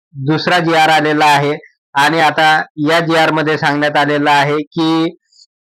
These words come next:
जानेवारी ते मार्च पर्यंतचे सगळे पैसे बघा या ठिकाणी, म्हणजे जानेवारी, फेब्रुवारी, मार्च या तीन महिन्याचे पैसे वितरित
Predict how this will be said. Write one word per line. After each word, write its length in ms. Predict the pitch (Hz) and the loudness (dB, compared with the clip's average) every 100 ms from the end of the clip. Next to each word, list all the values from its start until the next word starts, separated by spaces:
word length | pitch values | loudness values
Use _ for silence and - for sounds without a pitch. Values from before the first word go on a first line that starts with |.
| _ _ _ _ _ _ _ _ - | _ _ _ _ _ _ _ _ -6
जानेवारी 760 | 131 123 143 147 160 160 165 180 175 _ - | -4 0 0 0 0 0 0 -2 -6 _ -6
ते 320 | 160 165 170 175 139 135 | -2 0 0 -2 -4 -2
मार्च 420 | 143 160 175 170 - | 0 2 0 -4 -4
पर्यंतचे 500 | 170 165 170 165 165 | -2 -2 -4 -4 -6
सगळे 380 | - 175 165 175 | -4 -4 -2 -2
पैसे 360 | 160 147 127 120 - _ _ | -2 -4 -4 -6 -8 _ _
बघा 220 | 151 160 | -2 0
या 120 | 165 | 0
ठिकाणी, 380 | 156 151 156 165 185 _ _ - | -2 -2 -2 -2 -6 _ _ -8
म्हणजे 220 | 147 160 | -4 -2
जानेवारी, 460 | 147 147 156 165 170 | 0 -2 0 -2 -2
फेब्रुवारी, 540 | 160 139 156 160 165 | -4 -2 -2 0 -2
मार्च 500 | 165 156 160 160 - _ _ _ | -2 0 0 0 -6 _ _ _
या 180 | 156 175 | -2 0
तीन 360 | 175 - 190 196 | -2 -4 -2 0
महिन्याचे 540 | 190 175 165 151 170 170 - | 0 0 -2 -2 -4 -4 -4
पैसे 380 | 151 143 165 170 | -2 -2 -2 -2
वितरित 380 | 151 147 151 160 | -2 -4 -4 -6